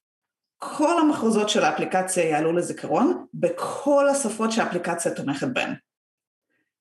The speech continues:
זה ממש הרבה זיכרון כשחושבים על אפליקציה כמו פייסבוק, שבאנדרואיד תומכת במעל שישים שפות, גם האפליקציה עצומה, יש המון מחרוזות, ועוד כפול שישים. זה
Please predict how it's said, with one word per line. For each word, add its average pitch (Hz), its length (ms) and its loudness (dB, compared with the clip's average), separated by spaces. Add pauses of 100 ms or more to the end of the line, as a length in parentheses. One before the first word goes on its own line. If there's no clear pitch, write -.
(220)
זה 208 180 0
ממש 269 520 4
הרבה 220 220 2
זיכרון 226 500 2
כשחושבים 233 420 2
על 220 60 4
אפליקציה 202 540 0
כמו 170 100 -4
פייסבוק, 196 560 0 (280)
שבאנדרואיד 202 640 2
תומכת 190 440 0
במעל 175 280 0
שישים 226 360 0
שפות, 262 460 0 (1080)
גם 190 140 2
האפליקציה 240 560 2
עצומה, 151 380 0 (120)
יש - 180 -4
המון 180 260 0
מחרוזות, 175 480 0 (220)
ועוד 202 220 2
כפול 208 260 -2
שישים. - 460 -2 (640)
זה 180 260 2